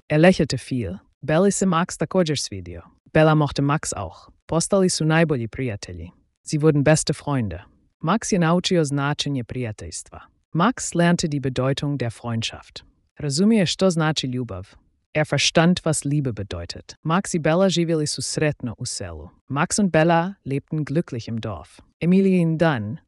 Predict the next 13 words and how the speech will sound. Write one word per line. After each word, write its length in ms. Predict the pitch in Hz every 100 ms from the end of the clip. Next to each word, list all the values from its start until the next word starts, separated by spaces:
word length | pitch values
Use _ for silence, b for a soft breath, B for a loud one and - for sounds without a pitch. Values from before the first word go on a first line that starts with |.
| -
Emilias 400 | 147 147 147 -
Regenbogentag. 640 | 120 110 98 92 - 85 - - -
Emilia 340 | 160 190 240
proživljava 520 | 220 175 165 165 170
dan 240 | 156 151 151
pun 180 | 165 143
osjećaja, 560 | 139 - - 92 85 - _
od 140 | 135
radosti 460 | 131 151 156 - 139
ujutro 400 | 143 151 - 135
do 120 | 110
tuge 280 | - 123 113
navečer. 520 | 101 92 - - -